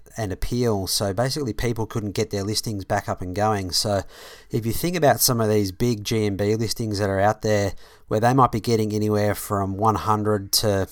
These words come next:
you know, five hundred or a thousand phone calls a month, for some H vac businesses, that's a really big deal, losing that volume of phone calls and traffic in a short space of time.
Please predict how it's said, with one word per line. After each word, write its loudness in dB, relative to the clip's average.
you -6
know, -4
five 6
hundred -2
or 2
a 0
thousand 2
phone -2
calls -4
a -8
month, -2
for -4
some 6
H 4
vac 4
businesses, -2
that's 2
a 2
really 0
big -6
deal, -2
losing 0
that 2
volume 0
of -4
phone 0
calls -2
and -8
traffic 0
in -4
a -4
short -4
space -2
of -12
time. -2